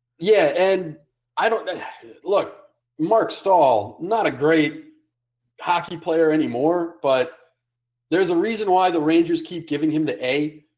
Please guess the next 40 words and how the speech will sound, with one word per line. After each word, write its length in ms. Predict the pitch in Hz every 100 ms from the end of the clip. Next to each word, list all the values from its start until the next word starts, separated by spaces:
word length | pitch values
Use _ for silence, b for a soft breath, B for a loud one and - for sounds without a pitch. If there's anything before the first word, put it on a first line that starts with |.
| _
There's 160 | 135 123
a 60 |
reason 320 | 117 180 175 180
why 160 | 175
the 100 | 160
Rangers 400 | 160 165 160 156
kept 280 | - 156 156
trying 240 | 143 143
to 60 | 147
find 280 | - 147 131
ice 180 | 143 147
time 260 | 156 147
for 220 | 147 151
him 60 | 147
last 320 | 147 143 -
year. 260 | 156 165 160 B B 147
They 100 | 147
value 460 | 107 151 202 208
his 220 | 175 143 110
leadership, 680 | 170 196 - 208 214 - _ _ _ 151
and 440 | 147 143 127 123 _ _ _ _
for 260 | - 180 170
as 380 | 165 156 - -
not 360 | 143 160 190 135
good 160 | 170 185
as 120 | 156
Mark 240 | 160 175
Stahl 300 | - 175 170
is 180 | 165 151
now, 360 | 135 165 196 - - _
once 240 | 113 190 -
upon 220 | - 190
a 40 |
time, 340 | 165 160 185 160
Mark 180 | 151 170
Stahl 300 | - 165 175
was 120 | 123 95
really 240 | 131 190 170
good. 320 | 208 214 202 _ _ _ _ _ _
So 480 | - 180 156 -